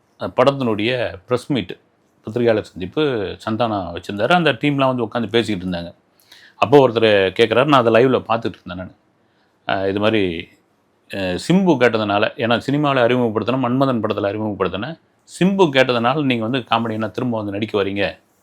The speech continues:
அதே போல உங்களுடைய நண்பர், அப்புறம் வந்து நீங்க முதலாளின்னு கூப்பிடக்கூடியவர், ஆ, இன்னைக்கு வந்து துணை முதலமைச்சரா இருக்காரு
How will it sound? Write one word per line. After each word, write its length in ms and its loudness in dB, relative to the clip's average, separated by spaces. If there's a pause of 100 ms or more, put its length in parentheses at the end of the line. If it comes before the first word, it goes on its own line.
(320)
அதே 280 6
போல 460 4
உங்களுடைய 420 2
நண்பர், 400 0 (260)
அப்புறம் 260 2
வந்து 160 2
நீங்க 300 2
முதலாளின்னு 500 4
கூப்பிடக்கூடியவர், 600 0 (720)
ஆ, 60 2
இன்னைக்கு 320 2
வந்து 120 2
துணை 200 0
முதலமைச்சரா 560 -2
இருக்காரு 420 -2